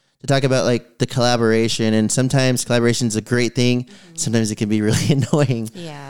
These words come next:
Speaker 2: <laughs>
Speaker 1: Um, when you were, when you were writing music in, in the duo that you're in, a duet that you're in, um, did you ever have points where you were like, "I wanna do it this way," and then they were like, "I wanna do it this way," or
Speaker 2: <laughs>
Speaker 1: were y'all, did y'all mesh pretty well for the most part?
Speaker 2: We got along pretty well, but,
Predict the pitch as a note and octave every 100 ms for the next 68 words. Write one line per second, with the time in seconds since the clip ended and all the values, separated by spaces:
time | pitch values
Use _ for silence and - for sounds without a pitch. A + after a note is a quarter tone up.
0 | C#3+ E3+ - A#2+ A#2+ A2+ A2+ A2 A2 _
1 | - C#3 D#3+ E3 D#3 C#3 - C3 C#3 C3+
2 | C3+ B2+ B2 A#2+ B2 - A2+ A2 A2+ G#2+
3 | B2 B2+ A2+ G#2 G#2 G#2 G#2 G#2+ A2 G#2+
4 | G#2+ G#2 G#2+ G2+ E2+ G#2+ G#2 G2+ G#2 A#2+
5 | A#2+ B2+ A#2 A#2 A#2+ - A#2+ A#2 - A2+
6 | A2 A2 A2 G#2+ G#2+ - A2+ A2+ A2 G#2+
7 | G#2+ - A2 A2 A2 G#2+ G2+ G2 G2+ G2+
8 | G2 F#2+ G2+ F#2+ F#2+ F#2 A#2 - A#2 A#2
9 | A2+ G#2+ G2 - A#3+ B2 B2 A#2 - B2+
10 | A2+ A2 A2 G2+ - G#2 G2 F#2+ F#2 -
11 | G2 F#2+ F#2+ - F#2 F2+ - G#3 A3+ A#3
12 | C4+ D#4 D4 B3+ B3+ B3+ G#3+ G#3 B3+ G#3
13 | E3+ D3+ D3+ D3+ D#3 - B2+ A#2+ F2 -
14 | -